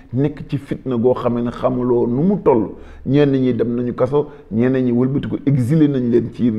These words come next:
ci yeneeni réew. Je pense que ni kookee bu doxee liggéey loolee lépp, te résultat am weesuwul que ni ñaari Sénégalais yoo jël, kenn ki d'accordul ak moom,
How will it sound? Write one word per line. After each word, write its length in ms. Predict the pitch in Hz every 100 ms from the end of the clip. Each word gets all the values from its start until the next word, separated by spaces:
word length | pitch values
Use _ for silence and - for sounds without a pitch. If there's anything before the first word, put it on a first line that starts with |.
| 110 -
ci 100 | 131
yeneeni 400 | 147 160 156 135
réew. 220 | 139 139 - - -
Je 180 | 101 98
pense 280 | 123 131 123
que 100 | -
ni 120 | 117 117
kookee 320 | 127 120 113
bu 180 | 110 117
doxee 360 | 117 123 107 92
liggéey 420 | 107 113 123 117
loolee 320 | 113 117 113
lépp, 540 | 104 101 220 - - - - - - - - - - - - - - - - - - - - -
te 80 | 156
résultat 500 | 147 131 127 127 120
am 200 | 117 113
weesuwul 640 | 127 151 156 156 143 110 - - - - - _
que 80 | 120
ni 140 | 127
ñaari 300 | 127 131 127
Sénégalais 460 | 127 127 117 113 117
yoo 180 | 135 165
jël, 160 | 135 101 - - -
kenn 260 | 120 120 117
ki 100 | 101
d'accordul 540 | 113 113 - 113 104
ak 80 | 95
moom, 240 | 98 110